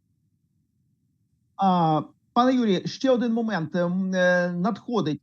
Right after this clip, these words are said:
надходить, е, зброя від наших західних партнерів. Маємо дозвіл бити по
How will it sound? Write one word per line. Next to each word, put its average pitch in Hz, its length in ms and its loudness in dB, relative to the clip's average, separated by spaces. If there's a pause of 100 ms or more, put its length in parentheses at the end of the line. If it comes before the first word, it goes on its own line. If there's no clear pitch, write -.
надходить, 170 760 -4
е, 147 720 -2
зброя 170 440 -2
від 160 160 -6
наших 180 280 -4
західних 170 540 -4
партнерів. 240 640 -6 (240)
Маємо 220 600 0
дозвіл 170 640 -6
бити 180 460 -6 (160)
по 196 480 0